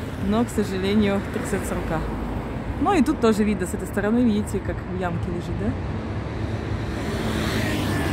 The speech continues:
Вот. А так ведь, если бы это на люди сделали, могли бы снять этот, э, ключ, а, приделать нормально там,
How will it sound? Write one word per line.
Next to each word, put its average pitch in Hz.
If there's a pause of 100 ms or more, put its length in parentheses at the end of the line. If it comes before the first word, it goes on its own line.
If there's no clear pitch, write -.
(1400)
Вот. 165 (1400)
А 196
так 254
ведь, 202
если 226
бы 214
это 208
на 214
люди 233
сделали, 226
могли 208
бы 220
снять 220
этот, 185
э, 180
ключ, 240 (840)
а, 196
приделать 220
нормально 190
там, 175